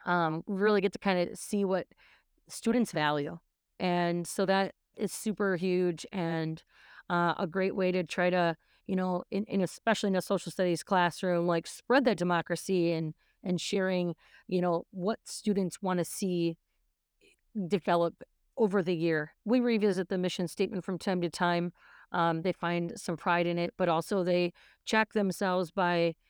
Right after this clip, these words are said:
making sure they're, they're actually contributing, um, which I think is really great. Um, we also, uh, do some different, uh, Kagan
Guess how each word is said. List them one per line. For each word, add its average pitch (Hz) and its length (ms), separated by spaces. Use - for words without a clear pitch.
making 185 300
sure 180 180
they're, 170 320
they're 180 220
actually 170 340
contributing, 165 640
um, 170 480
which 202 220
I 202 100
think 190 160
is 165 120
really 170 160
great. 151 280
Um, 185 440
we 214 200
also, 196 600
uh, 180 260
do 170 180
some 180 260
different, 190 540
uh, 170 200
Kagan 196 420